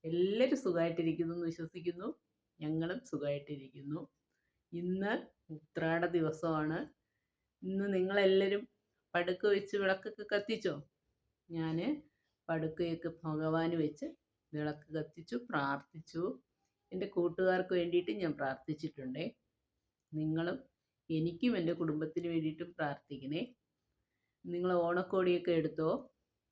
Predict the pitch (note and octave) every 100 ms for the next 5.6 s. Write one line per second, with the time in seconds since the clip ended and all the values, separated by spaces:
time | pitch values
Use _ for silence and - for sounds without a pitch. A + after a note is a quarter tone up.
0 | E3+ D#3 D3 D3 - _ E3 D#3+ E3+ D#3+
1 | D3 D#3 E3+ D#3+ D#3+ D#3+ C#3 - D3 E3
2 | A3 E3 D#3+ D#3+ E3 D#3+ D3+ D3+ D#3+ D#3
3 | D3+ D#3 D3 D3+ E3 - C3 C3 C#3 A#3+
4 | E3+ B3 D4 A#3+ _ _ _ _ _ _
5 | _ _ _ _ -